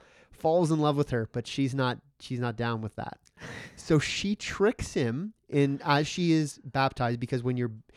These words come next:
again, in medieval Christianity, when you're baptized into Christianity, you need to have a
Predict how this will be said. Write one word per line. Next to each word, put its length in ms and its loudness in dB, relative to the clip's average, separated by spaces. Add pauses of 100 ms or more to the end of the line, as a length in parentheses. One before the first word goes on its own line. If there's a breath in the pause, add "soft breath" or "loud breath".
(300 soft breath)
again, 300 2
in 220 4
medieval 240 2
Christianity, 340 -2
when 240 -2
you're 120 2
baptized 420 -2
into 120 -4
Christianity, 420 -6
you 140 -4
need 260 -2
to 60 0
have 300 -2
a 60 -4